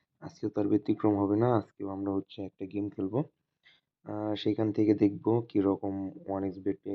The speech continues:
গেম খেলে হচ্ছে টাকা ইনকাম করা যায়। তো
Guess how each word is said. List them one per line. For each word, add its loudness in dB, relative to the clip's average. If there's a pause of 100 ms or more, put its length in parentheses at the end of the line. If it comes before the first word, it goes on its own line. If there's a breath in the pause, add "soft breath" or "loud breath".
(120)
গেম -10
খেলে -12
হচ্ছে -10
টাকা -12
ইনকাম -14
করা -10
যায়। -6 (1000)
তো -4